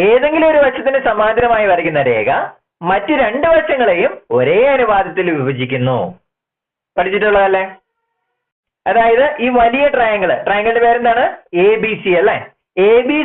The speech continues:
സി എന്ന് പറയുന്ന ഈ വലിയ ട്രയാങ്കിളിന്റെ ഒരു സൈഡിന്, ഏത് സൈഡിന്? ബി സി എന്ന ഈ സൈഡിന് അല്ലേ? ഒരു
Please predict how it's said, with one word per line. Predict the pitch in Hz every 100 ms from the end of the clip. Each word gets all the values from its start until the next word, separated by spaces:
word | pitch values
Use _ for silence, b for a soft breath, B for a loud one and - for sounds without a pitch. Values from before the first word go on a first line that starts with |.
| -
സി | 294
എന്ന് | 247 233
പറയുന്ന | 214 214 202
ഈ | 185
വലിയ | 170 202 294 302
ട്രയാങ്കിളിന്റെ | 220 190 170 165 160 214 - 180
ഒരു | 247 269
സൈഡിന്, | 220 180 147 156 156 92 - -
ഏത് | 185 202 190
സൈഡിന്? | 202 196 190 185 185 _ - 170
ബി | 214 262 254
സി | 277 262
എന്ന | 233 226
ഈ | 262 247
സൈഡിന് | 175 160 151
അല്ലേ? | 208 143 - - _ _ _ _ _ -
ഒരു | 254